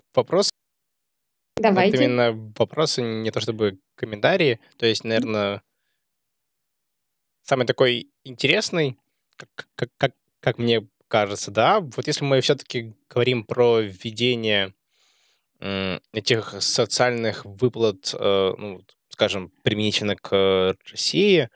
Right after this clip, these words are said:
Speaker 1: как вам кажется, за счёт чего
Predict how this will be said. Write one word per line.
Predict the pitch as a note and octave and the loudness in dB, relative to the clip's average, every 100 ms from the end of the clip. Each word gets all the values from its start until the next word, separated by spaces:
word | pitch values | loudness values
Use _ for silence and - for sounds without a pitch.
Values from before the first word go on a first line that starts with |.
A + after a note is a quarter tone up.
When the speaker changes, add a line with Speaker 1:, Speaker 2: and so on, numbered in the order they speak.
| _ | _
Speaker 1:
как | - F3 - | -2 -2 -2
вам | B2+ A2 A#2+ | -4 0 4
кажется, | C#3+ D3+ B2+ A2+ - A#2 A2 | 4 4 2 -4 0 2 2
за | G#2 F#2+ - | 0 -4 -2
счёт | - C#3 - _ | 0 0 -4 _
чего | - - G#2+ A2 C#3 F3+ C#3+ | 0 0 2 6 8 8 6